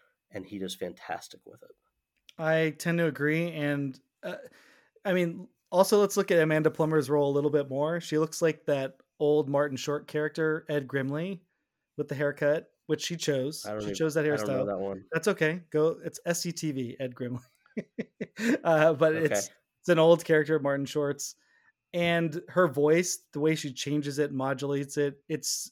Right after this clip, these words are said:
Speaker 2: it's intentionally goofy. You know, th-, especially the way
Speaker 1: Mm-hmm.
Speaker 2: she's sort of giggling at the end. She goes,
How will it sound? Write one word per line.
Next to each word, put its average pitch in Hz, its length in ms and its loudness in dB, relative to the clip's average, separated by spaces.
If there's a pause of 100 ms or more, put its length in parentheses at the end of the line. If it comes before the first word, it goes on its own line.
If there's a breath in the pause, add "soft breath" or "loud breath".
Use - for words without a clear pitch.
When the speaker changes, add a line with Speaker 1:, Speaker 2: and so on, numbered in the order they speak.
Speaker 2:
it's 165 200 -8
intentionally 151 640 -4
goofy. 147 580 -8 (680 loud breath)
You 233 100 -4
know, 151 220 4
th-, 160 180 -10
especially 214 420 2
the 214 80 6
way 196 200 4
Speaker 1:
Mm-hmm. - 20 4
Speaker 2:
she's 170 220 0 (120)
sort 180 140 4
of 135 140 4
giggling 160 400 2
at 180 120 0
the 196 120 0
end. 208 180 2
She 190 120 -8
goes, 214 200 -2